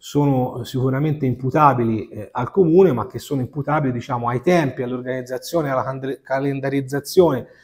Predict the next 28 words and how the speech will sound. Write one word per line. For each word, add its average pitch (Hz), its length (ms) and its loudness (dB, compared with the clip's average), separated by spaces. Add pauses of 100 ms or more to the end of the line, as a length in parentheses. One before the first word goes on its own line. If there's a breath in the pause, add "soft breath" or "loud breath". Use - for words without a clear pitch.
(200 loud breath)
dei 131 140 0
lavori 151 240 6
di 165 100 4
Casalp, 160 680 2
che - 120 -12
ricordo 139 680 0
è 113 300 -12
la - 80 -20
società 120 400 -6
che - 160 -10
comunque 135 460 -6
gestisce 120 460 -8
il 104 60 -14
patrimonio 131 600 -2
erp 175 440 0 (300 soft breath)
di 120 160 -6
tutti 170 280 2
i 143 40 2
comuni 151 240 2
della 120 120 2
provincia 120 360 -4
di 107 60 -8
Livorno, 120 400 0
quindi 104 180 -8
a 104 100 -16
partire 120 380 -8
da 139 80 -2
Livorno 143 580 0